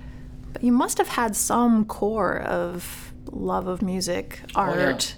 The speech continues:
Speaker 1: yourself.
Speaker 2: Well, uh, let me tell you, uh, my brother, uh, it became very apparent, he's older than I, he's four years older than I. So ev-, ev-, every school we went to, he, I was always trailing him, right? And yes, he was always involved in produ-, school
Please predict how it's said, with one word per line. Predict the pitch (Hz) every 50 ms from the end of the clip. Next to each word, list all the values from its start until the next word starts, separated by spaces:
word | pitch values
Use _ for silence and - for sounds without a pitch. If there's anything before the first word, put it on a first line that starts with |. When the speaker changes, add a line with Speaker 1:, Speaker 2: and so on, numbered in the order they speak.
| - - -
Speaker 1:
yourself. | - 214 202 - - - 320 - - - 160 - - - -
Speaker 2:
Well, | 147 151 139 127 113 -
uh, | - 113 131
let | - 151 147
me | 170 170
tell | 165 - 139 131
you, | 120 110 101 92 95 - 92
uh, | 98 101 - - - -
my | 117 107 107
brother, | 117 120 151 160 170 175 143 131 - - - -
uh, | - 104 - - -
it | - 120 123
became | 127 127 - 165 151 143
very | 131 147 165 180 175
apparent, | 147 151 - 131 113 107 98 -
he's | 110 127 135 120 107
older | - - 123 101 95 85
than | 80 80 78 76
I, | 69 64 58 55 - - - -
he's | 92 92 -
four | - 95 92 85
years | 82 78 76 69 69
older | - 53 62 - -
than | 65 69 67
I. | 67 -
So | - - - 92 82
ev-, | 95 113 117 117 -
ev-, | 127 131 131 -
every | - 131 131 120 135 135 127 127 - - - -
school | - - - - 104 110 98
we | 90 98 95
went | 92 98 95 82 -
to, | - - - - - - -
he, | - 113 101
I | - 101
was | 104 98 95 107
always | 104 95 95 87 80
trailing | - - - - 101 92 82 71 73 71 -
him, | 82 - - - - - - - - -
right? | 110 82 85 92 - - - - - - - - - - - - - - - - - -
And | - 101 107 107
yes, | 113 120 - - - - - - - - - - - - - - - - - - - - -
he | - 110 113
was | 107 113 107 95
always | 107 101 104 104 101 98 107
involved | 107 98 95 95 90 95 95 - 98
in | 98 98 95
produ-, | - - 101 85 82 90 -
school | - - - - 104 98 95 92 92 -